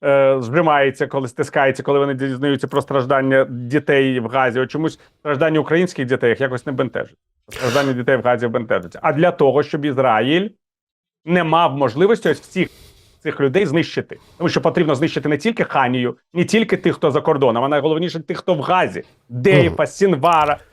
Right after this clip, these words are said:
Speaker 1: цю, цю банду. І тоді їм потрібно будуть роки для того, щоб відновити свою інфраструктуру. Ми ж розуміємо з тобою: близько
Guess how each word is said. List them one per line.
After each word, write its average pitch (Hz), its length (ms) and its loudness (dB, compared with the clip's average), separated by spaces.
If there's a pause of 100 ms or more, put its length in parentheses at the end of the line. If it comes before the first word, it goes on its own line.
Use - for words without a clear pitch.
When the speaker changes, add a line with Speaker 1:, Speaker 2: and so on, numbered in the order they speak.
(160)
Speaker 1:
цю, 208 100 -6
цю 202 180 2
банду. 139 520 0 (200)
І 202 80 -8
тоді 190 460 2
їм 185 120 2
потрібно 170 440 0
будуть 151 320 -2
роки 151 500 -2 (320)
для 156 120 0
того, 202 180 4
щоб 185 180 -4
відновити 147 440 0
свою 139 340 -6
інфраструктуру. 139 600 -8 (300)
Ми 190 100 4
ж 180 80 4
розуміємо 185 400 4
з - 60 -4
тобою: 101 260 -2 (280)
близько 180 580 2